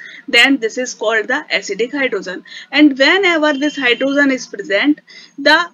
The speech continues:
alkyl group of the R M G X will abstract that hydrogen and it will form this alkane. Okay, and the rest of the portion will go like this. Okay,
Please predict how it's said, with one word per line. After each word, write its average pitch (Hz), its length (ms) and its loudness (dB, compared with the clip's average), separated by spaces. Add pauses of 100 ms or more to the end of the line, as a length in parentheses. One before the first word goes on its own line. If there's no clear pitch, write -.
alkyl 311 560 0
group 311 300 0 (120)
of 254 240 -6
the 262 300 -2 (640)
R 277 300 6
M 262 220 -2
G 254 180 0
X - 400 -2
will 294 220 0
abstract 311 640 0
that 302 160 0
hydrogen 233 680 0
and 226 180 -4
it 226 160 -8
will 240 180 0
form 254 380 -2
this 339 260 -6 (140)
alkane. 180 560 -4 (140)
Okay, 311 280 -4 (280)
and 262 180 4
the 240 180 4
rest 294 280 0
of 285 120 2
the 294 120 0
portion 285 400 2
will 339 180 -2
go 277 340 -2 (260)
like 180 460 -2
this. - 440 -12 (260)
Okay, 339 260 -4